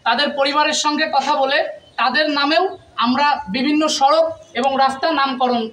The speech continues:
করব ইনশাআল্লাহ। সর্বশেষ, আমরা বাংলাদেশে প্রায় অর্ধ কোটি মানুষ বন্যা কবলিত অবস্থায় আছে।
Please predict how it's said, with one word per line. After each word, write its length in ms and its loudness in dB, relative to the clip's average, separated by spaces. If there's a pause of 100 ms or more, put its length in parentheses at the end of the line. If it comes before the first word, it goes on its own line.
করব 260 -2
ইনশাআল্লাহ। 480 -4 (1300)
সর্বশেষ, 840 0
আমরা 540 2 (1200)
বাংলাদেশে 600 0
প্রায় 380 2
অর্ধ 280 2
কোটি 340 0
মানুষ 420 0 (320)
বন্যা 360 2
কবলিত 380 0
অবস্থায় 500 2
আছে। 260 -2